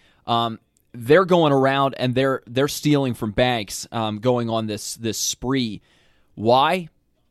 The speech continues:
Because there's some serious financial troubles that the bank has kind of put their family in and, and put their,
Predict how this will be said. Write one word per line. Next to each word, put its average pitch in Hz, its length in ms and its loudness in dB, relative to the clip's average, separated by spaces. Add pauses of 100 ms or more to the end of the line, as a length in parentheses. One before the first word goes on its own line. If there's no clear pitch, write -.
(120)
Because 131 360 0
there's 135 220 0
some 123 180 -6
serious 165 420 -2
financial 139 460 -2
troubles 113 380 -2
that 113 140 -6
the 113 80 -4
bank 127 360 -2
has 117 140 -4
kind 123 180 -2
of - 100 -10
put 131 180 -2
their 117 160 0
family 120 560 -4
in 98 160 -6
and, 104 180 -8
and 107 160 -8
put 131 240 -4
their, 107 340 -2